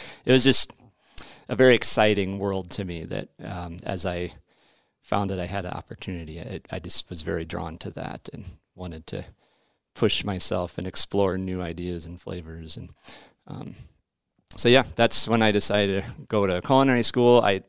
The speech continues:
I, like I said, it was a big change. So, uh, I wanted to kinda get out of Omaha and just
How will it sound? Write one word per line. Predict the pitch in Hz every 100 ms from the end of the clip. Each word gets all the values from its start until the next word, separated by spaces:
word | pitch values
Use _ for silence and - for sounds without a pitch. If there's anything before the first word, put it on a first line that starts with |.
| _
I, | 95
like | - 104
I | 101
said, | 113 101
it | 98
was | 98
a | 101
big | 87 92
change. | - 120 117 104 -
So, | - 98 92 - - - -
uh, | - 101 95 95 -
I | 101
wanted | 101 95
to | 90
kinda | 92 - 104 95
get | 98 98
out | 98 95
of | 92
Omaha | 101 98 82 92
and | 85 82
just | 85 - -